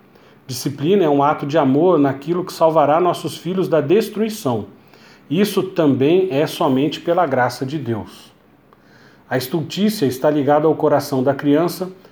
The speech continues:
mas a vara da disciplina a afastará dela. Provérbios vinte e dois, quinze. Deus não diz que a vara da disciplina irá transformar a tolice da criança em rancoroso ressentimento.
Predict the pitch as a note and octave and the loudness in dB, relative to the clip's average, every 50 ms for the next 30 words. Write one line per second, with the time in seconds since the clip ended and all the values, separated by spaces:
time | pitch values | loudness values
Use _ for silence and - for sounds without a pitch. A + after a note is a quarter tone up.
0 | _ _ - C#3 C#3+ C#3 D#3+ D3 B2+ C#3+ D#3 F3 F#3 D#3+ E3 D#3 C#3+ C#3+ - - | _ _ -4 -2 0 2 2 2 4 4 4 4 4 2 2 0 -2 -2 -6 -6
1 | D#3 C3 - C#3 D3 D#3+ E3+ E3 E3 D#3 D3 C#3+ C#3+ C#3+ C#3 - C#3+ C3+ C#3 - | -8 -6 -4 -2 0 2 2 2 0 0 0 0 0 0 2 0 -2 -2 0 0
2 | D3+ C#3 C#3 D3 D3 C3+ C3+ C3+ B2+ A2+ G2+ G2 - - B2+ B2 A#2+ C3+ C3+ D3 | 0 2 2 2 2 2 2 2 2 2 0 -4 -6 -6 -4 -4 0 0 2 2
3 | D3+ D3 D3 C3+ C3+ D3+ C#3+ - C3+ A#2+ C#3 D3+ D3+ D3+ - - - D3+ D3 C3+ | 2 0 -2 -2 -2 -4 -6 -6 -4 0 0 0 0 0 -4 -2 0 2 2 2
4 | A2+ - - - - - _ _ _ - - - - - - - _ _ - B2+ | 2 -2 -6 -16 -20 -20 _ _ _ -20 -20 -20 -20 -20 -20 -20 _ _ 0 2
5 | F3 G3+ F#3 E3+ A3 A3 F#3+ C#3 D#3+ G#3 A3+ G#3+ - - F#3 D#3 C3 D3+ D#3+ D#3 | 4 4 4 4 4 4 4 2 0 0 -2 -2 -2 0 0 2 2 2 2 2
6 | D#3 C#3 C#3+ C#3 C#3 - - - A#2 - - C#3+ F3+ F#3+ E3+ C#3 C3+ C#3+ D3 D#3 | 2 0 0 -2 -2 -6 -8 -8 -8 -6 -4 -2 0 0 0 0 0 0 2 2
7 | D3+ - - - F3 G#3 G3+ - - F3 D#3 D#3 D3+ D#3 D3+ C#3+ - D3 C3 C3+ | 2 0 0 -2 -2 -2 -2 0 -2 0 2 2 2 2 0 0 0 -2 -2 -2
8 | E3+ F#3 - - F3 F3+ F3 - F3+ D#3+ D3 C#3+ D3 C#3+ - D#3+ - - - - | -4 -6 -6 -2 -2 -2 -2 0 -2 0 0 0 0 -2 -6 -12 -12 -14 -20 -20
9 | - - _ - D3 D#3 D3 D3 E3 F3 F3 - D#3+ D3 C#3+ D3+ D3+ C#3+ D#3 C#3+ | -20 -20 _ -4 -2 0 0 0 0 -2 0 2 2 4 4 2 2 2 0 0
10 | C#3+ D3 D3 - D#3 D3 C#3+ - D3 C3 B2 G#2+ - - - - | -2 -2 -2 -2 -4 -4 -4 -2 -4 -2 -2 -4 -6 -10 -18 -20